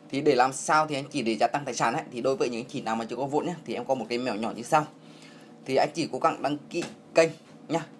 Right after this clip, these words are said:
Coi như là cái, những anh chị nào mà chưa có đăng ký kênh thì đăng ký kênh ủng hộ em nhá. Rồi, thì để là bây giờ thì đối với anh chị nào mà chưa có, chưa có vốn ấy, thì, à, em khuyên, à,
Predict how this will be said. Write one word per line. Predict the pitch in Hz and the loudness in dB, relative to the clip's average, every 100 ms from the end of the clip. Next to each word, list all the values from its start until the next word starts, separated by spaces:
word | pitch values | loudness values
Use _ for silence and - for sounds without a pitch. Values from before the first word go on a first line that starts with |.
| - | -4
Coi | 139 143 | 0 2
như | 139 | 0
là | |
cái, | 131 - 123 | -2 -2 -2
những | 131 117 | 0 -2
anh | 123 | -4
chị | 143 | -2
nào | 113 | 0
mà | 113 | 0
chưa | 113 117 | -2 -4
có | 123 | -4
đăng | 123 | -4
ký | - - | -8 -2
kênh | 143 135 - | -2 -2 -10
thì | 117 | -8
đăng | 104 | -8
ký | 117 120 | -10 -6
kênh | 127 | -6
ủng | 123 | -4
hộ | 120 | -2
em | 104 135 | 0 0
nhá. | 165 - - - - - - | -2 -4 -18 -20 -20 -14 4
Rồi, | 147 143 - - - - - | 4 4 -2 -20 -20 -20 -14
thì | 139 | -4
để | 139 139 | 2 4
là | 127 123 123 117 110 - - | 6 6 6 2 -2 -12 -4
bây | 147 | 2
giờ | 151 143 - | 4 2 -4
thì | 156 | 0
đối | 147 156 | 4 6
với | 165 | 4
anh | 151 | 2
chị | 151 | -2
nào | 117 120 | 0 2
mà | 123 | 0
chưa | - | -2
có, | - 147 - - - - - - - | -2 -2 -2 -12 -20 -20 -20 -18 0
chưa | 147 | 2
có | 147 151 | 2 2
vốn | 160 170 | 2 2
ấy, | 220 - - - - - - - - - - - | -2 -8 -20 -20 -20 -20 -20 -20 -20 -20 -20 -10
thì, | 123 | 2
à, | 123 113 | 4 4
em | 139 143 | 2 -2
khuyên, | - 156 147 | 0 2 6
à, | 143 143 | 6 4